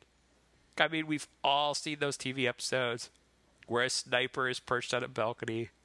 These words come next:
ready to take out a major character while giving a speech. And normally the hero on the show steps in to save the day at the last second. Well, Vampire Diaries did something I've never seen before, as it weaved this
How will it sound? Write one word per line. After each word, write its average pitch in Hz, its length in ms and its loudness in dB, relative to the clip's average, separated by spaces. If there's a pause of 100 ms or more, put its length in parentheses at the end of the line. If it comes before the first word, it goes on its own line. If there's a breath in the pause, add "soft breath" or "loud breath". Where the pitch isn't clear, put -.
(360)
ready 123 280 2
to 135 100 -2
take 123 260 2
out 120 140 4
a 117 40 -4
major 113 280 -4
character 95 540 -4 (400)
while 117 180 2
giving 110 300 -4
a 104 60 -2
speech. - 520 -6 (640)
And 156 100 0
normally 233 320 0
the 220 120 -2
hero 190 300 0
on 190 60 -2
the 180 80 -2
show 165 300 0
steps - 360 0
in 135 120 0
to 135 60 -8
save 127 320 -4
the 120 80 -4
day 107 260 -2 (500)
at 127 140 0
the 123 80 2
last 101 300 0
second. - 480 -2 (640)
Well, 156 100 0
Vampire 240 480 2
Diaries 175 440 2
did 147 180 -2
something 147 260 0
I've 127 140 -2
never 131 240 0
seen 139 260 -4
before, - 440 -8 (720)
as 147 160 4
it 135 300 -6
weaved 190 420 -2
this 151 240 0